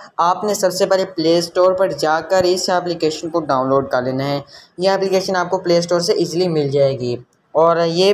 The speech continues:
free है application, इसमें कोई एड्स वगैरह भी नहीं आते। तो ये काफ़ी अच्छी application है, आप लोगों ने इसको प्ले स्टोर से डाउनलोड कर लेना है। जैसे आप इसको डाउनलोड कर लेंगे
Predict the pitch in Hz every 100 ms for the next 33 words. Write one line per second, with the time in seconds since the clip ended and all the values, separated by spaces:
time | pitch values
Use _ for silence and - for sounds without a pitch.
0 | 202 - 202 208 190 190 190 185 180 185
1 | 180 - _ _ - 165 180 175 170 -
2 | 170 180 180 180 170 180 170 175 180 180
3 | 202 196 - 165 165 170 160 165 156 185
4 | 175 175 180 180 185 170 165 165 165 160
5 | - 185 196 _ _ _ - 208 214 214
6 | 202 190 160 156 151 143 135 127 127 127
7 | 131 156 190 180 180 175 170 156 156 175
8 | 180 196 196 196 180